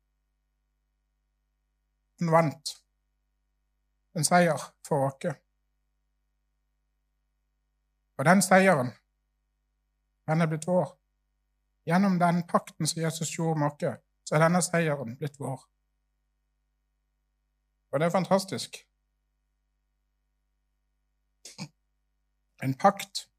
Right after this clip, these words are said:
det handler om å kjempe for den andre.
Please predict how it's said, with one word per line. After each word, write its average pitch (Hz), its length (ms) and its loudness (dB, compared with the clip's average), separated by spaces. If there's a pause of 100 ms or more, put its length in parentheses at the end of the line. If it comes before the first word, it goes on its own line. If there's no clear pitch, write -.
(300)
det 180 80 6
handler 170 540 4 (180)
om 143 160 0
å - 60 2
kjempe 160 500 2 (220)
for 190 320 4
den 131 160 -2
andre. 143 340 -2